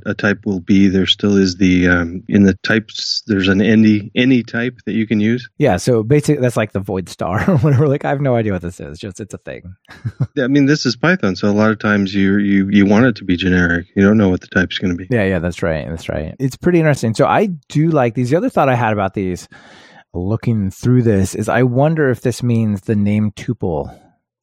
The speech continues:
Speaker 2: is less cool these days.
Speaker 1: What do you mean?
Speaker 2: Well, one of the things I think that's nice about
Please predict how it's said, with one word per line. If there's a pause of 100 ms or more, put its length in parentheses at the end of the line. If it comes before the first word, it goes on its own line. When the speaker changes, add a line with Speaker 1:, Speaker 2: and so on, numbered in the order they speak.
(200)
Speaker 2:
is
less
cool (840)
these
days.
Speaker 1:
What
do
you
mean?
Speaker 2:
Well,
one
of
the
things
I
think
that's
nice
about